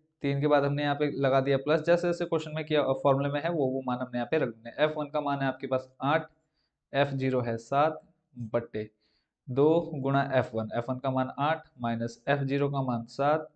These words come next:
माइनस एफ़ टू का मान दो। मान हमने रख दिए, एच का मान भी कितना है, दो। सॉल्व करते हैं तीन, और यहाँ पे देखो आठ में सात जाएगा, बचेगा आपके पास एक, और सामने क्या है, प्लस,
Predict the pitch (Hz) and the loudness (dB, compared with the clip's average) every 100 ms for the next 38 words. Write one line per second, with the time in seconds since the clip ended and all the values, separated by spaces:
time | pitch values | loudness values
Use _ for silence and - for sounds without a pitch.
0 | 127 117 117 120 120 - 131 - 120 113 | -10 -4 -4 -4 -6 -6 -6 -4 -4 -4
1 | 120 160 185 _ _ _ _ _ _ 117 | -2 -4 -8 _ _ _ _ _ _ -10
2 | 113 98 - - _ _ _ _ _ - | -4 -4 -4 -14 _ _ _ _ _ -2
3 | 127 147 151 151 151 160 156 - - 123 | 0 2 2 2 4 0 -2 -14 -4 -4
4 | 123 135 127 127 127 127 131 156 170 - | -2 -2 -2 -2 -2 -4 -4 -2 -4 -6
5 | _ _ 110 87 80 - _ _ _ _ | _ _ -10 -8 -10 -12 _ _ _ _
6 | _ _ _ - 135 143 151 156 151 151 | _ _ _ 2 4 6 4 2 -2 0
7 | 147 170 185 - _ _ _ 131 135 139 | -2 -2 -6 -14 _ _ _ 0 4 4
8 | 151 151 156 - 135 139 143 - 135 135 | 4 4 2 4 4 6 2 2 2 4
9 | 143 147 135 135 135 131 131 127 127 - | 4 4 2 0 0 0 0 0 -2 -4
10 | 135 151 151 - _ _ 120 117 123 123 | 0 0 -2 -12 _ _ -2 0 -2 -2
11 | 131 127 135 147 - - 131 170 170 | -4 0 2 2 -2 -2 2 2 0